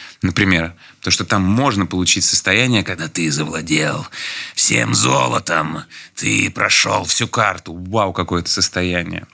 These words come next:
Вот про, про что я. Это как картины. Это, в принципе, то, чем апеллируют актёры и художники. Потому что "Чёрный квадрат" Малевича, ну ш-,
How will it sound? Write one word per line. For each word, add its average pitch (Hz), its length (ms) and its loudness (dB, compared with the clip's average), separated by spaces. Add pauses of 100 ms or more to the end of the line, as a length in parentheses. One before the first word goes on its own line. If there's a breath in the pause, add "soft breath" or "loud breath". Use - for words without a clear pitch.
Вот 95 320 -4
про, 95 120 -2
про 95 200 -4
что - 240 -6
я. 87 160 -8
Это 104 200 -2
как - 420 -4
картины. 107 580 2
Это, 117 200 2
в - 60 -6
принципе, 170 320 0
то, 147 140 0
чем 127 160 2
апеллируют 120 500 0
актёры 117 320 0
и 98 40 0
художники. 92 500 -2
Потому - 160 -8
что - 100 -4
"Чёрный 120 220 0
квадрат" 110 320 -2
Малевича, 127 480 0
ну 95 100 -4
ш-, - 200 -4